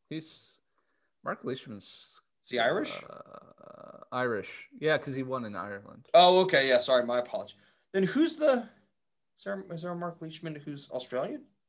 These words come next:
Speaker 1: No, you're thinking of, uh, um,
Speaker 2: Okay, well, Cameron Smith, he's Australian.
Speaker 1: You're thinking of somebody else.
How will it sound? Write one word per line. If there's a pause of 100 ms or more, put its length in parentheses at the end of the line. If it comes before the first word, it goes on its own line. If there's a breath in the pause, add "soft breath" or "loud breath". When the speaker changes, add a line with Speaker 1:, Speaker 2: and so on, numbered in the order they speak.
Speaker 1:
No,
you're
thinking
of,
uh, (960)
um,
Speaker 2:
Okay,
well,
Cameron
Smith,
he's
Australian. (140)
Speaker 1:
You're
thinking
of
somebody
else.